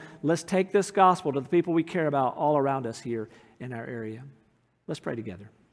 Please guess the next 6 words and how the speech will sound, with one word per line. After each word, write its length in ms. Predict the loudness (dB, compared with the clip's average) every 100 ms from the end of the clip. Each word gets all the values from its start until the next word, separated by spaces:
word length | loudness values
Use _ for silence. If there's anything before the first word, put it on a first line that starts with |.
| _ _ _ _ _ _ _ _ _ _ _ _ _ _ _ 2
Lord, 180 | 2
so 180 | 4 0
many 240 | 2 0 0
wonderful 560 | 2 2 0 2 0
thoughts 540 | 0 4 6 6 4 0
here 480 | 2 4 4 0